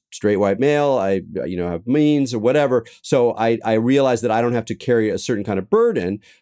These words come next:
Nonetheless, you know, I could still be a jerk, but I'm not. And, and I've always sort of functioned that way and, and been interested in how difference gets articulated and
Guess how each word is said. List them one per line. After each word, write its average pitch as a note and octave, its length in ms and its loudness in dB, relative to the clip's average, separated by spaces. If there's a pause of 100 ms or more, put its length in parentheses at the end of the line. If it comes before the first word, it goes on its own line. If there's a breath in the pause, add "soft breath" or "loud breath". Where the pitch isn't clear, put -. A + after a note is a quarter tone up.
(160)
Nonetheless, D#3 840 0 (120)
you D#3+ 100 0
know, B2 220 2
I A#2 100 0
could C3+ 160 -6
still D3 160 0
be A#2 140 2
a A2 40 0
jerk, G2 420 0
but D3 120 2
I'm E3+ 120 0
not. G3+ 300 0
And, C#3 320 -2
and C3+ 340 -2 (280 soft breath)
I've C#3 200 0
always F3 440 2
sort E3+ 140 2
of C3 80 -2
functioned D3 500 0
that G#2 240 -2
way G#2 280 2
and, G2+ 100 -2
and A2 160 0
been A2+ 120 0
interested C#3 540 0
in A2+ 100 2
how A#2+ 220 0
difference A2+ 500 -2
gets G2+ 240 -2
articulated B2 920 2
and F2 160 -2